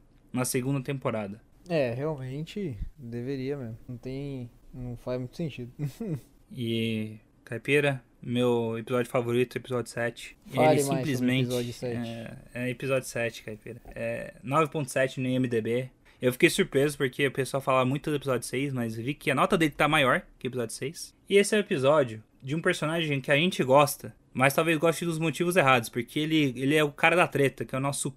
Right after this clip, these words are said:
Speaker 1: Cousin Rich, né? Né, a gente teve episódio só no Marcos,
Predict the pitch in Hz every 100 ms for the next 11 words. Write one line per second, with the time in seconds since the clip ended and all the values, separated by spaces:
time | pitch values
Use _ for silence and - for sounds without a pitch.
0 | - 185 202 196 180 135 165 190 - 180
1 | 135 180 208 - _ _ 123 123 131 -
2 | 156 151 147 143 139 - 170 147 139 165
3 | - 147 -